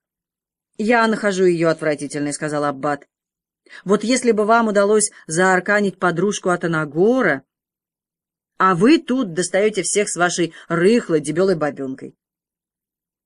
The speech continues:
Археолог смотрел в окно и не принимал участия в споре. «Я хочу спать с Рошель. Очень хочу», — сказал Анжель. «Я люблю её силой, упорством и отчаянием.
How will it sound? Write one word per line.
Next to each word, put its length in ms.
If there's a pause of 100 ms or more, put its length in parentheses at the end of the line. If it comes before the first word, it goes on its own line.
(1000)
Археолог 520
смотрел 420
в 40
окно 360 (180)
и 120
не 100
принимал 400
участия 440
в 80
споре. 480 (680)
«Я 180
хочу 280
спать 320
с 80
Рошель. 460 (320)
Очень 400
хочу», — 420
сказал 340
Анжель. 480 (720)
«Я 180
люблю 380
её 360 (160)
силой, 680 (100)
упорством 720
и 140
отчаянием. 1000